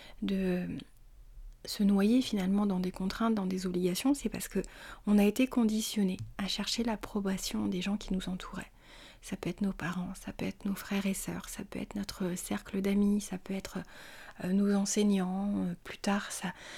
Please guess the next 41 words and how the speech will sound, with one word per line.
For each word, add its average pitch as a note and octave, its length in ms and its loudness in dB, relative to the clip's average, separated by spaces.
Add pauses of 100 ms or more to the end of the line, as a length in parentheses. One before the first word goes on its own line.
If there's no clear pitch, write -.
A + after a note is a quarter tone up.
(300)
ça - 160 -4
a F#3 60 -4
été, G#3+ 380 2
euh, F3+ 220 2
nos G#3 300 6
mentors G3 720 2
ou, F#3+ 160 0
euh, F3 100 0
les F3+ 100 -4
personnes F#3+ 360 0
qui - 100 0
nous G3 220 4
ont F#3+ 60 2
formés. G#3 480 2
Et, G3 260 4 (640)
et G3 100 4
cette G3+ 380 -2
quête - 420 -6 (220)
d'approbation, G#3+ 800 0 (600)
cette - 300 -8
quête A3+ 240 2
de G3+ 160 -2
reconnaissance, A3+ 800 4
cette - 360 -6
quête G#3 220 -4
d'intégration G#3+ 840 -2
finalement G3 480 0
par F#3+ 260 -4
nos F#3 140 0
pairs, - 380 -6 (680)
par G3+ 180 2
des G3 160 0
gens, G#3+ 320 4
euh, E3+ 300 0
qu'on F#3 180 -2
admire, G3 480 4
par F#3+ 160 -4
des - 100 -4
gens F#3 160 -2
qu'on F3+ 220 0
aime, G3 320 6